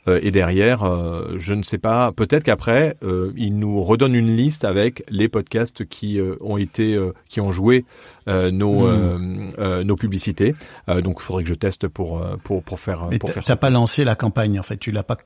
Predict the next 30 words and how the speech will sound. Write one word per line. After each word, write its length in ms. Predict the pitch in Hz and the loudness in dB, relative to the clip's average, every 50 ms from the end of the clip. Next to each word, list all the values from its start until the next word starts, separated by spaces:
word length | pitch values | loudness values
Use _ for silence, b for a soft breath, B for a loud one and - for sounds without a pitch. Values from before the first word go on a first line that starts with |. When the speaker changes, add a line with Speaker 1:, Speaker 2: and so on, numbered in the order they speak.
| - - - - | -10 -10 -6 -4
Speaker 2:
tu 80 | - | -2
l'as 100 | 110 107 | -2 -2
pas 140 | 95 - 110 | -2 -2 0
Speaker 1:
J'ai 80 | 104 104 | 2 2
Speaker 2:
lancée, 240 | 104 101 139 123 101 | 2 4 2 0 0
Speaker 1:
pas, 40 | |
Speaker 2:
c'est 120 | 92 - - | -4 -2 -2
Speaker 1:
j'ai 100 | 104 98 | -2 2
pas 120 | - 127 | 2 0
Speaker 2:
tout. 60 | 113 | 0
Speaker 1:
finalisé, 540 | - - 110 107 107 110 104 95 113 127 143 135 | 0 -2 0 0 0 0 0 2 2 2 4 2
euh, 460 | 117 101 101 104 104 104 104 104 104 | 2 0 0 -2 -2 -4 -4 -4 -2
la, 140 | 104 101 95 | -2 -2 -2
Speaker 2:
Ok. 80 | - | -2
Speaker 1:
la 160 | 113 104 101 | -2 -2 -2
campagne 320 | - - 101 90 120 120 110 | -2 -2 -2 -2 -2 -2 0
pour 120 | - 117 | 0 -2
le 60 | 107 | 0
moment. 220 | 107 107 113 156 175 | 0 2 2 2 2
Je 20 | |
voulais 120 | 156 156 143 | 2 2 0
simplement 340 | - 170 147 151 151 147 147 | 0 0 0 0 2 2 2
voir 240 | 127 135 147 135 - | 4 4 2 2 2
co-, 180 | - 127 123 - | -2 -4 -4 0
quel 160 | - 131 123 | 0 2 2
était 160 | 123 123 127 117 | 4 4 2 2
l'outil, 420 | 117 117 - - 160 175 190 190 | 2 0 -2 -2 -2 -2 0 2
la 120 | 165 120 - | 0 0 0
simplicité 480 | - 135 113 107 110 - 117 113 117 104 | 0 -2 -4 -4 -6 -10 -4 -4 0 2
d'accès. 380 | 104 98 - - 123 127 165 | 2 0 0 0 -2 -2 -2